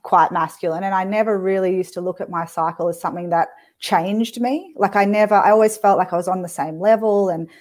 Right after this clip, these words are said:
my capacity to work was always the same. But the more I'm in tune with it, like, you know, I started charting my cyc-,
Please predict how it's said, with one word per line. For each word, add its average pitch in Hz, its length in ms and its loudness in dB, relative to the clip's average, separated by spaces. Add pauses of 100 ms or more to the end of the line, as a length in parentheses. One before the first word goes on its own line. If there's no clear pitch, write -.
(160)
my 160 400 2
capacity 170 480 -2
to 160 100 -4
work 214 320 4
was 202 120 -6
always 196 280 0
the 202 60 -12
same. 196 260 -2
But 185 180 2 (300)
the 208 100 2
more 226 400 8
I'm 202 320 4
in 196 160 -2
tune 202 320 -4
with 196 140 -2
it, 185 180 2
like, 160 200 -2
you 180 60 -8
know, 160 100 -4
I 160 100 0
started - 400 -8
charting 190 500 0
my 180 140 -4
cyc-, 175 400 -2